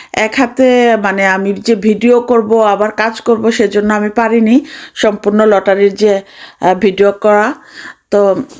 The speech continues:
যতটুকু পেরেছি আপনাদের সাথে তা শেয়ার করেছি। এখানে বাচ্চারা বসে বসে সবাই মনোযোগী, আহ,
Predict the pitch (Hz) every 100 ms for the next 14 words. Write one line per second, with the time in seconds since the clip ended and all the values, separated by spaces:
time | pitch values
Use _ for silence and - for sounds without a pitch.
0 | 202 208 262 262 269 - 254 240 240 202
1 | 196 185 196 190 185 170 160 - 151 160
2 | 160 214 202 202 190 196 190 180 190 185
3 | 180 - 190 190 214 233 - - - 185
4 | 190 208 190 214 196 208 196 196 190 185
5 | 190 202 196 190 185 196 254 - - -
6 | - - 180 180 175 165